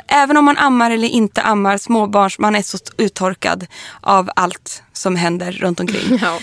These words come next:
Speaker 1: Så bara på med en, en fuktig, ehm, dagkräm. Sen Beauty Flash Balm, bam, på. Och direkt på med Laura Merciers Tinted Moisturizer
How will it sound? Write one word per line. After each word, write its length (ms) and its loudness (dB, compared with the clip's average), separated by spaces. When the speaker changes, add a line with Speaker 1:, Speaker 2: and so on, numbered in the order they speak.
Speaker 1:
Så 160 0
bara 140 4
på 260 2
med 180 2
en, 220 -2
en 180 2
fuktig, 680 -2
ehm, 500 -2
dagkräm. 500 0
Sen 520 0
Beauty 280 0
Flash 340 -4
Balm, 320 2
bam, 460 -2
på. 320 -2
Och 140 2
direkt 500 0
på 400 0
med 500 2
Laura 360 4
Merciers 540 0
Tinted 340 -2
Moisturizer 720 -2